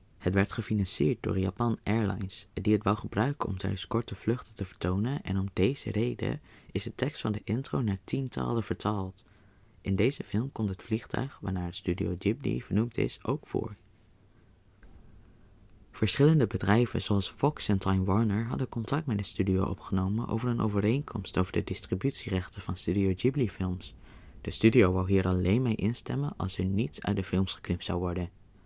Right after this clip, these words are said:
Alleen Disney wou aan deze eis voldoen en dus waren zij degene die in negentien zesennegentig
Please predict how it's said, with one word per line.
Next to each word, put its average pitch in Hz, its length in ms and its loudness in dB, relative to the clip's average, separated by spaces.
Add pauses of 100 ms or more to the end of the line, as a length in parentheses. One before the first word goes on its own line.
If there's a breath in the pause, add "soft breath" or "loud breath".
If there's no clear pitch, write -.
(100)
Alleen 95 400 4
Disney 90 380 0
wou 90 180 0
aan 90 80 0
deze 92 260 0
eis - 180 -6
voldoen 104 400 2 (240 loud breath)
en 92 240 -4
dus 101 260 2
waren 92 240 2
zij 92 260 0
degene 127 500 -4
die 95 140 -4
in 92 60 -2
negentien 90 360 -4
zesennegentig 113 920 -2